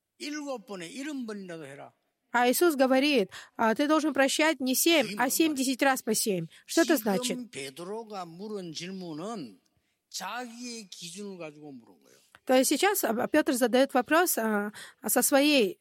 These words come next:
Speaker 2: стороны, со своей точки
Speaker 1: 하나님의
Speaker 2: зрения.
Speaker 1: 기준은 우리하고 다릅니다.
Speaker 2: Однако же Божьи стандарты, они отличаются
Speaker 1: 저
Speaker 2: от наших
Speaker 1: 불쌍한
Speaker 2: человеческих.
Speaker 1: 영혼들을 조건 없이 용서하고 건져내려고 하는 거예요.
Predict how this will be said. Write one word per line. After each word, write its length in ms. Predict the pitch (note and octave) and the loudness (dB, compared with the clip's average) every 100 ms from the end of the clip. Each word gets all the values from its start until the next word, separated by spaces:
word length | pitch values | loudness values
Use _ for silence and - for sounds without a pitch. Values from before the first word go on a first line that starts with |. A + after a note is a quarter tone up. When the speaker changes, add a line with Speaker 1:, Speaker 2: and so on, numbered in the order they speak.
| - | -12
Speaker 2:
стороны, 400 | - - A3+ A#3 | -6 -2 0 0
со 100 | B3+ | 0
своей 180 | A#3 C#4+ | 2 4
точки 300 | C4+ G#3 A3+ | 4 2 0
Speaker 1:
하나님의 20 | |
Speaker 2:
зрения. 500 | G3+ G#3 G3 F3+ F3 | 2 2 2 -2 -4
Speaker 1:
기준은 360 | F3 A#3 G#3 C#3+ _ _ _ _ _ _ _ _ _ _ _ _ _ _ _ _ _ _ _ _ _ _ | -6 -10 -12 -16 _ _ _ _ _ _ _ _ _ _ _ _ _ _ _ _ _ _ _ _ _ _
우리하고 600 | C#3+ F3 G#3+ A#3 G#3+ G3 | -14 -10 -8 -6 -8 -8
다릅니다. 640 | C3 D3 F#3 A3 G#3 C#3 - | -8 -10 -10 -10 -12 -12 -6
Speaker 2:
Однако 360 | - A#3+ D4 D4 | -2 2 4 4
же 80 | B3 | 4
Божьи 680 | C4 F4+ - G#4 F4 A3+ G#3 | 4 4 4 4 6 4 2
стандарты, 460 | - A3 G#3+ G#3 | -2 0 0 0
они 220 | G#3+ A3 | -2 0
отличаются 540 | D4 C#4+ C4+ F4 D#4 A#3+ | 2 2 2 2 0 0
Speaker 1:
저 40 | |
Speaker 2:
от 100 | A#3 | -2
наших 240 | B3 B3 A#3 | 0 0 0
Speaker 1:
불쌍한 200 | B3 A#3+ | 2 2
Speaker 2:
человеческих. 460 | B3 A3+ G#3+ A3 A3 | 2 0 -4 -4 -8
Speaker 1:
영혼들을 400 | G#3 B3 D3 - _ _ - | -10 -12 -14 -18 _ _ -14
조건 560 | A#3 D#4 C#4+ D#4 C#4 | -10 -10 -10 -10 -6
없이 560 | B3+ A#3+ - D4+ D4 - _ _ _ _ E3 | -6 -8 -8 -10 -12 -16 _ _ _ _ -8
용서하고 680 | B3 C4+ G3+ G3+ G3+ F#3+ F3+ | -6 -6 -6 -8 -10 -10 -12
건져내려고 480 | - A3 F#3 C#3 | -10 -8 -10 -16
하는 40 | |
거예요. 60 | C3+ | -20